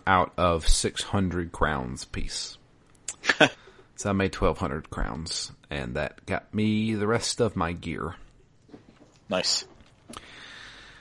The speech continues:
Speaker 1: Any other side quests that you want to mention?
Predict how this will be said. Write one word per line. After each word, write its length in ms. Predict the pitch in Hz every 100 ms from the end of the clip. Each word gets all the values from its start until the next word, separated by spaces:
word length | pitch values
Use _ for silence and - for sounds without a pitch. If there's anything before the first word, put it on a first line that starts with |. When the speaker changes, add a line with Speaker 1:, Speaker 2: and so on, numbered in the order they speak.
| - - -
Speaker 1:
Any 260 | 107 107
other 240 | 107 104 104
side 300 | - 107 104
quests 400 | 117 104 - -
that 240 | 110 -
you 100 | 110
want 140 | 107 107
to 40 |
mention? 420 | 113 113 139 123